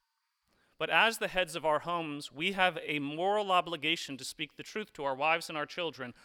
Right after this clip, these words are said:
whether they want to hear it or not, regardless of the consequences. Now, we should do it in love,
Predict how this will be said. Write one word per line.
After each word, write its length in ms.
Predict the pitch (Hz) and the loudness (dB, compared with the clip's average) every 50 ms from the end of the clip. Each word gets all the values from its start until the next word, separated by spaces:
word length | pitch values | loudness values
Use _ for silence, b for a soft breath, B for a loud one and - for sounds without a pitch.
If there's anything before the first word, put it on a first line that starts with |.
| b b b b _ | b b b b _
whether 280 | - 135 165 190 202 233 | 2 4 6 6 6 6
they 140 | 208 208 185 | 4 2 2
want 260 | 165 165 180 175 - | 2 2 0 0 -2
to 60 | 175 | -6
hear 200 | 139 143 156 156 | -6 -4 -4 -4
it 60 | 147 135 | -2 -2
or 80 | 135 | -2
not, 280 | 139 165 170 143 - B B B B | 0 0 0 0 -2 B B B B
regardless 960 | - 151 160 135 123 160 196 247 254 196 160 127 117 - - - - - - _ _ _ _ _ - | -6 -6 -4 0 6 8 8 8 8 6 2 -4 -4 -6 -10 -12 -12 -14 -18 _ _ _ _ _ -4
of 80 | 147 135 | -4 -4
the 80 | 139 | -4
consequences. 840 | - - 156 135 - - - - 117 110 - - - 127 - - - _ _ _ _ _ _ _ _ _ _ _ _ _ _ _ _ _ _ _ _ _ _ _ _ _ _ _ 807 807 _ _ _ _ _ _ _ _ _ _ _ _ _ _ _ _ _ _ _ _ _ _ | -2 -2 -2 -2 -4 -6 -12 -14 -14 -14 -14 -16 -16 -18 -20 -20 -20 _ _ _ _ _ _ _ _ _ _ _ _ _ _ _ _ _ _ _ _ _ _ _ _ _ _ _ _ _ _ _ _ _ _ _ _ _ _ _ _ _ _ _ _ _ _ _ _ _ _ _
Now, 140 | - 156 160 | 2 4 4
we 160 | 160 160 165 | 4 4 0
should 260 | 156 - - 180 147 120 | -2 -2 -2 -4 -4 -4
do 200 | 143 147 151 151 | -4 -2 0 -2
it 100 | 151 - | -2 -2
in 240 | 135 143 131 127 | -4 -8 -6 -6
love, 460 | 127 147 196 226 220 196 185 180 156 | 0 4 6 8 8 6 4 2 -4